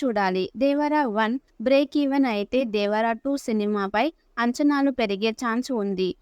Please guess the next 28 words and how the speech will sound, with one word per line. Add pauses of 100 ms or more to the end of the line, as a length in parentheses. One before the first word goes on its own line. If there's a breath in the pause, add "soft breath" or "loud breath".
రూరల్ (140)
ఏరియాస్
లో (100)
సైతం (200)
దేవర (180)
ఫస్ట్
డే (120)
రికార్డు
స్థాయిలో (100)
కలెక్షన్లను
సాధించడం (120)
గమనార్హం. (300)
ఈ (100)
సినిమా (100)
హిట్ (120)
స్టేటస్
ను
సొంతం (100)
చేసుకుంటే (420)
వార్ (120)
టూ (200)
ప్రశాంత్
నీల్ (120)
మూవీ (140)
అంచనాలను (100)
మించి (100)
విజయం
సాధించడం